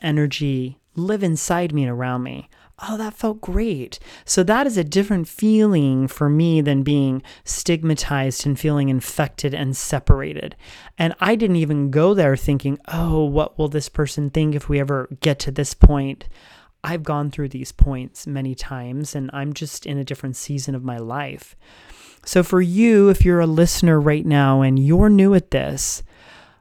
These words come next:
I would love to just say to you, there are many seasons and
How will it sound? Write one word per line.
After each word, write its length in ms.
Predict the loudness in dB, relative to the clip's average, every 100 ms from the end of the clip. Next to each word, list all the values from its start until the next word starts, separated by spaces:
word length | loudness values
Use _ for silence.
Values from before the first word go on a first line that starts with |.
| -6
I 120 | 0
would 140 | 2 2
love 260 | 2 0 -2
to 100 | -8
just 260 | -6 -6
say 300 | -4 0 0
to 160 | -2 -4
you, 580 | -2 0 0 -2 -6 -10 -14 _ _ _ _ _ _ _ _ _ -20 -20 -20 _ _ -4
there 200 | -2 0
are 80 | 0
many 340 | 2 2 2
seasons 720 | 0 -2 -2 0 2 2 2 -2
and 320 | 0 0